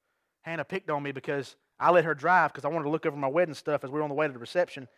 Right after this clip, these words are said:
And I was just looking over that, and she was going through Camden, and the, uh, Marvin, just goes, "Your, turn your hearing aid off real quick." And she was going through Camden, and,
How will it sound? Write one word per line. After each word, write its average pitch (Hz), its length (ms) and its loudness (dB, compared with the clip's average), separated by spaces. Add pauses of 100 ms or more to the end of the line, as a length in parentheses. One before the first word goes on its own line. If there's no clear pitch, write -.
(320)
And 151 60 0
I 156 40 4
was 151 100 0
just 135 100 -12
looking 180 240 0
over 165 180 2
that, 151 280 2
and 127 160 -12 (340)
she - 140 -6
was 151 160 -4
going 175 240 2
through 156 140 -6
Camden, 170 460 -6
and 127 140 -12
the, 107 80 -12 (400)
uh, 123 100 -6
Marvin, 156 320 6
just 143 160 -12
goes, 165 220 2
"Your, 156 180 0
turn 175 160 -4
your 175 60 -4
hearing 165 160 0
aid 151 80 2
off 147 180 2
real 143 60 -2
quick." 156 220 0
And 139 100 -12
she 190 80 -6
was 160 100 -6
going 196 220 4
through 185 140 0
Camden, 180 400 -2
and, 147 140 -4